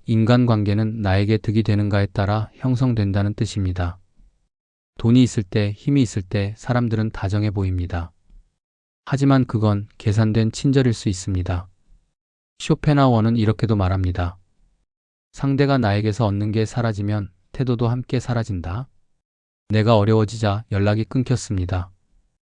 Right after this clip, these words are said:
지갑이 닫히자 주변이 조용해졌습니다. 도움이 안 되자 그 사람은 나를 지나쳤습니다. 그건 그 사람이 특별히 나쁜 게 아닙니다. 애초에 이익이 끊겼기 때문입니다.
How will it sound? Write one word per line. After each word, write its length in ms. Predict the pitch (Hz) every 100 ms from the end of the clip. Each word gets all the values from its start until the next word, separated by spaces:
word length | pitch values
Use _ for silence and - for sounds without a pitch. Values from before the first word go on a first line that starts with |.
| _ _ _
지갑이 380 | - 113 117 123
닫히자 520 | 107 95 - 113 104 -
주변이 380 | - 107 107 113
조용해졌습니다. 920 | 107 101 104 101 - 95 87 90 87 _ _ _ _ _ _ _ _ _ -
도움이 300 | 120 123 127
안 120 | 98
되자 400 | 101 95 104 104 -
그 100 | 120
사람은 420 | 117 107 107 110
나를 240 | 95 95
지나쳤습니다. 920 | 104 104 101 - 104 - 92 90 90 92 _ _ _ _ _ _ _ _ _
그건 300 | - 120 120
그 120 | - 113
사람이 400 | 113 107 107 113
특별히 400 | - - 143 131
나쁜 300 | 101 95 107
게 100 | 110
아닙니다. 580 | 98 95 95 87 87 85 - _ _ _ _ _ _ _ _ -
애초에 580 | 107 - 117 107 104 - _
이익이 360 | 110 110 117
끊겼기 480 | - 139 127 127 160
때문입니다. 760 | - 110 107 92 90 92 87